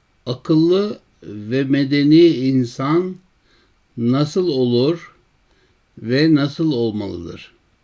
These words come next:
Veya bu soruyu şöyle de sorabiliriz. Akıllı ve medeni insan hangi güzel özellikleri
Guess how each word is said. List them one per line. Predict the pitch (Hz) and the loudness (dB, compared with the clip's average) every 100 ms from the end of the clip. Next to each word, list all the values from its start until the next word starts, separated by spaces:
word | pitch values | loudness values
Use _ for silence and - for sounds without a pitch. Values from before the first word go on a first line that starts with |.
| _ _ _ _ _ _ _ _ _ _ _ _ _ - - _ - | _ _ _ _ _ _ _ _ _ _ _ _ _ -20 -20 _ -14
Veya | 127 160 175 139 117 127 | -4 0 2 0 -2 -2
bu | 190 190 | -2 -4
soruyu | - 147 123 120 123 151 165 | -6 -4 0 0 0 -2 -4
şöyle | - 170 131 110 123 - _ _ _ _ _ - | -6 -4 -2 -2 -2 -6 _ _ _ _ _ -6
de | 120 131 131 - _ _ | 0 0 0 -6 _ _
sorabiliriz. | - - 123 120 113 101 87 87 - - _ _ _ _ _ _ _ _ _ _ _ _ _ _ 131 | -18 -6 -2 0 -2 -4 -8 -12 -20 -20 _ _ _ _ _ _ _ _ _ _ _ _ _ _ -10
Akıllı | - 175 185 214 | -4 0 2 2
ve | 196 | 2
medeni | 160 143 143 151 175 | 2 2 4 4 6
insan | 175 127 117 - 143 175 185 - _ _ _ _ _ _ _ _ | 4 2 -2 -4 0 0 -2 -12 _ _ _ _ _ _ _ _
hangi | - 147 202 180 160 | -6 -2 -2 0 -2
güzel | 139 127 135 131 131 | -2 -2 0 0 0
özellikleri | 127 127 127 123 123 120 127 123 131 156 | -4 -4 0 0 -2 -4 -2 0 0 -2